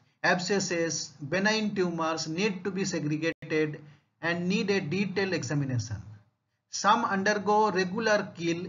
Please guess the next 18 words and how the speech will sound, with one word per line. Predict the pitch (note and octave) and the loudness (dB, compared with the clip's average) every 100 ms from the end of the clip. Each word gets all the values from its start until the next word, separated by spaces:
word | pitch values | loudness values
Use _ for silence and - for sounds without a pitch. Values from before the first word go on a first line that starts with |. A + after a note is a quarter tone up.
| F#3+ | -2
if | G#3+ F#3 | -2 -2
the | G3 | -4
condition | F#3 F3+ F3+ - F3+ F3+ | -2 0 -2 -2 -4 -2
proves | F#3+ G3 - - | 0 0 0 -2
to | D#3 | 0
be | D#3 | 0
minor. | C#3 C#3 E3+ G#3 C4+ - - _ _ _ _ _ _ | 2 0 0 0 0 -6 -20 _ _ _ _ _ _
Some | - G3 B3 B3+ | -2 4 4 2
slaughtered | - G3+ G#3 G#3 G#3 G#3 G3 | 4 6 6 4 4 2 0
at | E3+ F3 | -2 0
the | F3+ F3 F#3+ | -2 -2 -2
end | A3+ A#3+ | -2 0
of | A3 D3+ C#3+ | 0 -2 -2
day's | F3 F#3 F3+ - - | 0 2 0 -4 -8
kill | E3 D#3+ E3+ G3 - - | -4 -2 -2 -6 -10 -6
or | D#3+ D#3+ | -2 0
slaughtered | D3+ G3 G#3 G#3 G3+ G3+ | 2 4 4 4 2 0
separately | - F#3 A3 A3+ - F3 D#3+ D#3+ | -2 0 4 4 2 -2 -2 -2